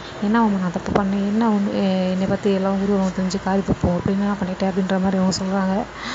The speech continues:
"நீ பண்ணது உண்மையை சொல்லவா?" அப்படின்றாங்க. "சொல்லுவாம்மா, உனக்கு உண்மையே தெரியாதா?" அப்படின்னா, "சத்தியமே எனக்கு தெரியாதும்மா, அந்த குழந்தை மேலே சத்தியமா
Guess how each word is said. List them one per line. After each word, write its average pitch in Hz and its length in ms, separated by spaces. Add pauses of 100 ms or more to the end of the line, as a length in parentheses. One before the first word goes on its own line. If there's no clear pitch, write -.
(300)
"நீ 208 160
பண்ணது 214 320
உண்மையை 208 240
சொல்லவா?" 196 480
அப்படின்றாங்க. 190 560
"சொல்லுவாம்மா, 202 480
உனக்கு 190 240
உண்மையே 214 240
தெரியாதா?" 190 360
அப்படின்னா, 185 340
"சத்தியமே 208 380
எனக்கு 202 160
தெரியாதும்மா, 190 440
அந்த 180 120
குழந்தை 196 280
மேலே 190 120
சத்தியமா 180 380